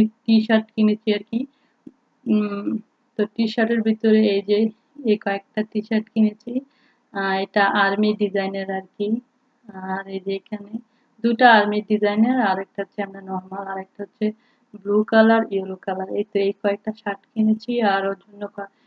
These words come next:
বেশিরভাগই আর কি pant কিনা হয়েছে। তো এগুলি মিলে আর কি ওদের জন্য কিনা হয়েছে। তো এগুলি আর কি Walmart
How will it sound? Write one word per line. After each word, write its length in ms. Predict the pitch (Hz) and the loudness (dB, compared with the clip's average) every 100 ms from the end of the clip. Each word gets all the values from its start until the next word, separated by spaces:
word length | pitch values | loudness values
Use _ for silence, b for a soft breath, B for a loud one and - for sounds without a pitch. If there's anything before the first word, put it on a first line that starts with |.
| _ - | _ -2
বেশিরভাগই 600 | 214 220 220 214 214 233 | -2 0 2 2 2 2
আর 120 | 214 214 | 2 2
কি 160 | 226 | -2
pant 360 | 220 208 202 214 _ - | -2 0 2 0 _ -2
কিনা 220 | 208 196 | 0 -2
হয়েছে। 540 | 185 196 190 - 247 | -6 -10 -10 -4 -4
তো 160 | 247 220 | -2 0
এগুলি 360 | 214 214 233 | 0 2 2
মিলে 340 | 240 233 214 202 | 4 4 4 4
আর 100 | 208 | -2
কি 240 | 220 214 | 0 2
ওদের 280 | 214 202 208 - | 2 0 -4 -2
জন্য 140 | 214 220 220 | 2 2 2
কিনা 300 | 233 247 262 | 0 0 0
হয়েছে। 400 | 202 202 - - 269 320 _ _ _ _ _ _ _ - | -2 -8 -6 -2 -2 -2 _ _ _ _ _ _ _ -2
তো 80 | 208 202 202 208 | 2 2 2 0
এগুলি 380 | - 214 214 220 | 0 2 6 6
আর 100 | 214 | 6
কি 100 | 220 | 4
Walmart 360 | 214 202 208 | 4 4 0